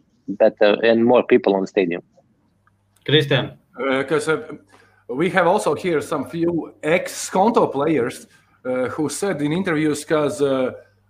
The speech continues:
Speaker 3: other teams in championship before games, uh, versus Skonto, they motivate herself, uh, more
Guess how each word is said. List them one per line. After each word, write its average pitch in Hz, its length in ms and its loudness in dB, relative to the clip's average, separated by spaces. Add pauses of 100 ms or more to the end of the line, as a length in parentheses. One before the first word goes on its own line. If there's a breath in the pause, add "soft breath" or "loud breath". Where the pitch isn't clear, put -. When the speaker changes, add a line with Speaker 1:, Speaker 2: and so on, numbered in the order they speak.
Speaker 3:
other 175 300 6
teams 214 500 0
in 156 120 -2
championship 175 500 -4
before 165 380 0
games, 170 500 -2
uh, 139 160 2
versus 147 320 0
Skonto, 190 680 2 (1040 loud breath)
they 180 280 4
motivate 156 680 4
herself, 151 680 0
uh, 131 220 2 (140)
more 151 500 6